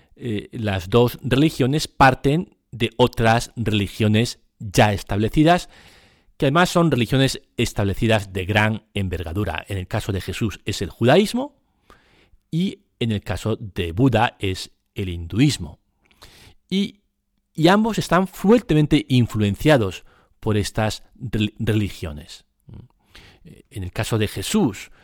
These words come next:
el judaísmo es una parte tan fundamental de su identidad y de su doctrina que los cristianos seguimos leyendo las escrituras judías, es decir, el Antiguo Testamento. Es una parte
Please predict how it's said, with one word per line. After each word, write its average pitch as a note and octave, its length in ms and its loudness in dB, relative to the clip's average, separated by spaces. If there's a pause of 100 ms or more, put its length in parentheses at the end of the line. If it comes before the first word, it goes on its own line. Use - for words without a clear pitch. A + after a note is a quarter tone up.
(240)
el F#2+ 180 -6
judaísmo A2 640 0
es G#2 140 -4
una G#2 140 -4
parte G#2+ 380 -2 (200)
tan C#3+ 260 4
fundamental G2+ 760 0 (220)
de G2+ 240 -6
su - 120 -8
identidad G#2 640 2
y A2+ 80 0
de G#2 60 0
su A2 100 -4
doctrina A2 540 2 (380)
que B2 120 2
los G#2 220 0
cristianos A2+ 640 0
seguimos G2 500 -2
leyendo G2+ 440 0
las G2 160 -2
escrituras F2 540 -10
judías, G#3 420 -2
es - 60 -20
decir, - 280 -18
el G2+ 140 -18
Antiguo E2 480 -10
Testamento. - 720 0 (320)
Es - 280 -8
una G#2 160 -6
parte G#2 460 -4